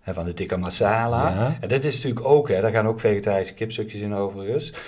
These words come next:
Speaker 1: Maar dat is ook natuurlijk een gerecht dat alleen maar, of, of oorspronkelijk, tikka is natuurlijk oorspronkelijk met vlees.
Speaker 2: Mhm.
Speaker 1: Eh, wat je bijvoorbeeld ook kent, eh, hoe noem je dat ook alweer, die, eh, die dunne lapjes vlees?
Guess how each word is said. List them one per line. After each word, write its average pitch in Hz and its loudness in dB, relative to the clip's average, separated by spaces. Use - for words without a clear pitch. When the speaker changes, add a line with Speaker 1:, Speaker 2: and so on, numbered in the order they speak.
Speaker 1:
Maar 107 -4
dat 135 0
is 113 0
ook 156 0
natuurlijk 113 -6
een 110 -4
gerecht 131 0
dat 110 -2
alleen 123 2
maar, 95 -2
of, 117 -2
of 139 2
oorspronkelijk, 180 2
tikka 120 0
is 151 -2
natuurlijk 113 -6
oorspronkelijk 107 2
met 85 -6
vlees. 87 0
Speaker 2:
Mhm. 123 2
Speaker 1:
Eh, 110 0
wat 120 2
je - -4
bijvoorbeeld 107 2
ook 139 2
kent, 107 -2
eh, - -8
hoe 110 -4
noem 120 4
je 117 4
dat 117 2
ook 117 -4
alweer, 123 6
die, 113 2
eh, 104 2
die 104 0
dunne 104 4
lapjes 107 -2
vlees? 143 2